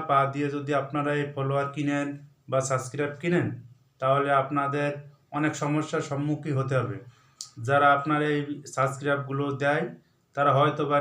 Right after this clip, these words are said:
নিজেরা হয়তোবা এক হাজার বা পনেরোশো সাবস্ক্রাইব,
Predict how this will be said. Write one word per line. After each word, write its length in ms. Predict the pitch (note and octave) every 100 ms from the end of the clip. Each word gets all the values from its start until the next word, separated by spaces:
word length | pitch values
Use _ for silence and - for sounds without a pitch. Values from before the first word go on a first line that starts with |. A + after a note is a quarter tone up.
| D3
নিজেরা 360 | C3+ C#3+ C#3+ C#3 C#3 - - _ _
হয়তোবা 400 | C3+ D3 C#3+ D3 D3 D3 C#3+ C#3+
এক 60 | C3+ C3+
হাজার 220 | C#3 C#3 C3
বা 120 | C#3 C#3 C3+ C3+ - -
পনেরোশো 520 | C#3 C#3 C3+ C#3 C#3+ C#3 C3+
সাবস্ক্রাইব, 460 | C3+ C3+ - D3